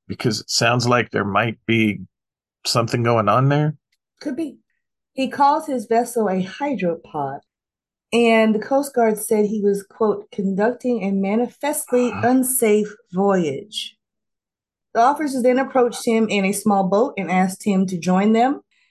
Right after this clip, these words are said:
Speaker 2: He said, "No, no, I have a knife and I will kill myself if you try to come get me."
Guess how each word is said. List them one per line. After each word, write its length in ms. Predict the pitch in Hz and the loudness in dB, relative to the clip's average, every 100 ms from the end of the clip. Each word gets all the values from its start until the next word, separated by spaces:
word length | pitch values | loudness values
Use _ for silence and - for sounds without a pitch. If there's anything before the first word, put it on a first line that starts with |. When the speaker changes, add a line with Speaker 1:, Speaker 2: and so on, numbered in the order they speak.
| _ | _
Speaker 2:
He 100 | 240 | -6
said, 280 | 214 220 208 | -2 0 2
"No, 160 | 202 | 2
no, 500 | 202 233 262 202 208 - | 2 4 4 0 -4 0
I 120 | 185 | 2
have 200 | 190 170 | 2 0
a 40 | |
knife 420 | 175 185 190 226 - | 0 2 2 0 0
and 140 | 180 | -2
I 140 | 175 175 | 0 0
will 160 | 139 | -4
kill 280 | - - 320 | -6 0 2
myself 640 | 269 202 190 - 147 127 - | 4 2 0 0 -2 -2 -8
if 160 | 175 | -10
you 80 | 180 | -8
try 240 | 180 190 175 | 0 0 0
to 80 | |
come 180 | 180 165 | -2 -4
get 180 | 160 143 | -2 -4
me." 120 | - | -8